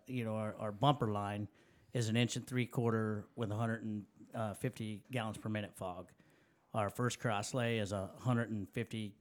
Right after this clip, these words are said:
gallon per minute fog, two hundred feet. Our next cross lay is a hundred and fifty gallon a minute fog, a hundred, or two hundred feet now.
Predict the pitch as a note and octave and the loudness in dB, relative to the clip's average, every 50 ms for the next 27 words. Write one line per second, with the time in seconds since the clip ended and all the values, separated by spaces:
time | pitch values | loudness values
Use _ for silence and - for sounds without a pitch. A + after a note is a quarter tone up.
0 | - - A2+ G#2 G#2 G2+ G#2 - A2+ A2 G#2+ G#2 G#2 F#2+ - - A2 G#2 G2+ G2 | -6 -2 -2 -2 0 -2 -4 -2 -2 -2 0 -2 -2 -4 -4 -2 0 0 0 -2
1 | F#2 - - C3+ G#2+ G2+ A2 G#2 F#2+ - - - A2 G2+ G2 G2 _ - - _ | -4 -2 -2 0 0 0 -2 -2 -4 -6 -6 -6 -6 -6 -6 -10 _ -20 -20 _
2 | _ - G#2+ G#2+ G#2 G2+ G2+ G2+ G#2+ A2+ A2+ - - - B2+ A2+ G#2+ G2 - - | _ -4 -2 -2 -2 -2 -2 0 0 0 0 0 0 0 2 2 2 2 0 -2
3 | A2+ G#2+ G#2+ G#2+ G2+ G2+ G2+ F#2+ - - - C3 B2 A#2 A2+ G#2 G#2 F#2+ - A#2+ | 0 2 2 2 0 0 -2 -4 -4 -2 2 4 4 4 4 2 -2 -2 -2 -4
4 | A2 - A2+ G2+ G#2 A2 G#2 G#2+ G#2 G#2 G2+ G#2 G#2+ G#2 G2+ F#2+ - - - - | -4 -4 -6 -4 -2 -2 -2 0 -2 -2 0 0 0 -2 -2 -4 -8 -16 -20 -20
5 | - _ _ _ - B2+ A#2 A2 G#2+ G#2 G2+ G2 G2 _ _ - _ _ _ _ | -20 _ _ _ 0 2 4 4 4 0 -2 -4 -12 _ _ -20 _ _ _ _
6 | _ _ _ _ _ _ _ _ _ _ _ - - A#2 A#2 B2 A#2 A#2 - A#2 | _ _ _ _ _ _ _ _ _ _ _ -8 -4 0 0 2 2 0 0 0
7 | A2 G2+ F#2 - - B2+ A2 A2+ G#2+ G2+ - - A#2+ A2 G2+ G2+ - - G#2 G#2 | -2 -2 -2 0 2 4 4 4 2 0 -2 -4 -4 -4 -4 -4 -4 -2 0 0
8 | G2+ G2 B2+ - | 0 0 -2 -4